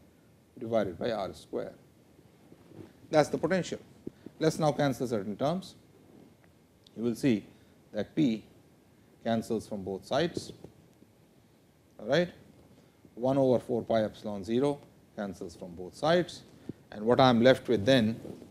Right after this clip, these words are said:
is that integral sine of theta prime cosine of phi prime over r minus r, which is a function of theta prime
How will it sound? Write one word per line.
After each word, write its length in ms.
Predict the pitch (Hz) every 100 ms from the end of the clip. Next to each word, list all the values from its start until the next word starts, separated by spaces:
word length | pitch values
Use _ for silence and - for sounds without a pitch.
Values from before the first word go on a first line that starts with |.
| -
is 360 | 107 104 95 - - - -
that 160 | - -
integral 520 | 101 131 131 135 87 - - - - - _ _ _ - _ _ _ _ _ _ _ _ - _
sine 360 | - 117 139 135
of 120 | 117
theta 340 | - 104 98 87
prime 500 | 98 95 113 135 127 - - _ _ _ _ _ _ - _ -
cosine 420 | 95 87 131 131
of 120 | 98
phi 260 | - 98 92
prime 500 | - 92 98 120 127 - - _ _ _ - _ _ -
over 420 | 127 113 95 - - - _ _ _ _ _ _ _ _ _ _ - - - -
r 300 | 110 127 123
minus 540 | 110 101 98 87 - -
r, 280 | 107 101
which 260 | 127 110 92
is 80 | 98
a 80 | 87
function 340 | 101 98 104
of 140 | 92
theta 320 | - 101 107 -
prime 320 | 104 87